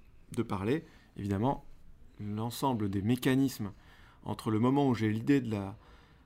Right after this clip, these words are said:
où l'idée de la phrase que je voudrais faire et la construction de la phrase, des phonèmes, la, la construction des mots, de la grammaire, la contraction des cordes vocales,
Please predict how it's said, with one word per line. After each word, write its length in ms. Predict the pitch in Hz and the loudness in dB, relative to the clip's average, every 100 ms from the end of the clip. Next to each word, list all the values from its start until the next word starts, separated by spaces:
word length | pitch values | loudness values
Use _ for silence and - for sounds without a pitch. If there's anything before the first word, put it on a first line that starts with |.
| - | -16
où 80 | 101 101 - | -12 -10 -10
l'idée 440 | - 107 123 139 135 | -8 -4 2 4 4
de 80 | |
la 80 | 113 | 0
phrase 320 | 104 - 131 | -2 -2 -2
que 120 | - 110 | -2 -4
je 60 | |
voudrais 240 | 107 113 113 | 0 0 0
faire 440 | - 127 127 113 - | 0 0 2 0 0
et 120 | 117 | 0
la 100 | 110 | 0
construction 640 | 110 123 - 131 - 127 | -2 -6 -4 -6 -2 -2
de 40 | 120 | -2
la 80 | 113 | -2
phrase, 340 | - 120 117 | -2 -2 -2
des 100 | 110 | -4
phonèmes, 520 | - 120 117 120 113 | -2 0 0 0 0
la, 120 | 104 101 - - - - | -4 -8 -14 -20 -16 -12
la 60 | |
construction 520 | - 113 - 120 120 | -6 -6 -4 -4 -2
des 160 | 110 110 | 0 2
mots, 360 | 117 127 127 120 | 4 4 4 2
de 60 | |
la 100 | 110 | -2
grammaire, 680 | 107 113 117 123 123 113 104 - - - | -2 -2 0 0 0 -2 -6 -12 -16 -14
la 60 | |
contraction 500 | - 120 - 120 131 | -8 -6 -4 -6 -4
des 100 | 113 | -4
cordes 220 | 104 101 | -4 -6
vocales, 540 | 104 117 120 120 120 | -4 -4 -2 -2 0